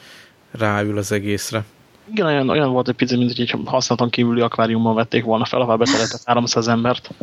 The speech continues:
Speaker 1: Ami viszont milyen cool lenne.
Speaker 2: Ö, igen, fotón jól néz neki.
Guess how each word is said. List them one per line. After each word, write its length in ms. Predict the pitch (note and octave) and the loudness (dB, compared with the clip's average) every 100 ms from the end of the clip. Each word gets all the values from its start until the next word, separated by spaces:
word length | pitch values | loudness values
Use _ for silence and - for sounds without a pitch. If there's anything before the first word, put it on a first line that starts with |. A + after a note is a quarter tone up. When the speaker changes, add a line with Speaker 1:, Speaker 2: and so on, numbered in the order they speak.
| - | -4
Speaker 1:
Ami 180 | F#3 G3+ | 0 0
viszont 440 | F#3 - F#3+ F3 | 0 0 0 -2
milyen 240 | B2+ G2+ | -2 -2
cool 260 | - A#2+ G#2+ | -4 -4 -2
lenne. 300 | G#2 G#2 G2+ - - - - _ _ - _ _ _ _ _ - - | -2 -4 -6 -10 -20 -20 -20 _ _ -20 _ _ _ _ _ -20 -4
Speaker 2:
Ö, 260 | B2+ C#3 | 0 2
igen, 200 | G3 C3 | 4 2
fotón 300 | A#2+ C#3 A#2+ | 2 2 2
jól 180 | A#2+ A2+ | 2 4
néz 160 | A2+ A2+ | 2 2
neki. 300 | A2+ B2+ | 0 0